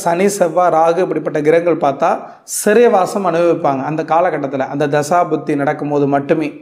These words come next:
அப்ப பன்னெண்டாம் பாவத்தை வச்சு ஒரு மனிதனோட வாழ்க்கையில தன்னுடைய மரணத்துக்கு பக்கத்துல இருக்கக்கூடிய இறுதி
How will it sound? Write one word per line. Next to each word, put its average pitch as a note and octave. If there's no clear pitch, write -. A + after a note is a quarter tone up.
அப்ப -
பன்னெண்டாம் F3+
பாவத்தை D3
வச்சு C3
ஒரு F3
மனிதனோட F#3
வாழ்க்கையில C#3+
தன்னுடைய E3
மரணத்துக்கு G3
பக்கத்துல F3+
இருக்கக்கூடிய D#3+
இறுதி F#3